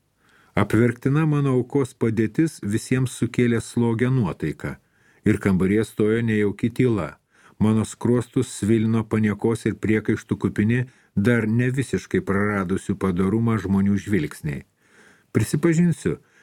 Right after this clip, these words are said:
nepakeliamą naštą nuo mano krūtinės trumpam nustūmė nelauktas ir netikėtas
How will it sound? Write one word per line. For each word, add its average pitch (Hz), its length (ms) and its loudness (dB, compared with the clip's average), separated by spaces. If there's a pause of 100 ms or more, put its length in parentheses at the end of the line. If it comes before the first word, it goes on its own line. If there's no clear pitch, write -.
(140)
nepakeliamą 107 840 2
naštą 139 460 -2
nuo 143 160 0
mano 131 240 0
krūtinės 127 640 -2
trumpam 127 500 0
nustūmė 120 640 0 (400)
nelauktas 131 640 0
ir 113 80 0
netikėtas 104 800 -2